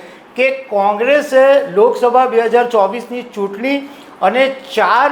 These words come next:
રાજ્યોની વિધાનસભાની ચૂંટણીનો જે ટોટલ ખર્ચો કરેલો એનાથી ત્રણ ગણો ખર્ચો ભારતીય જનતા પાર્ટીએ માત્ર લોકસભા બે હજાર ચોવીસની ચૂંટણીમાં કર્યો.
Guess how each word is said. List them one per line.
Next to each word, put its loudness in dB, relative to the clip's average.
રાજ્યોની -2
વિધાનસભાની -4
ચૂંટણીનો -8
જે 0
ટોટલ 0
ખર્ચો -4
કરેલો -2
એનાથી -2
ત્રણ 2
ગણો 2
ખર્ચો 0
ભારતીય 0
જનતા 0
પાર્ટીએ -2
માત્ર -2
લોકસભા 0
બે -4
હજાર -2
ચોવીસની -6
ચૂંટણીમાં -4
કર્યો. -6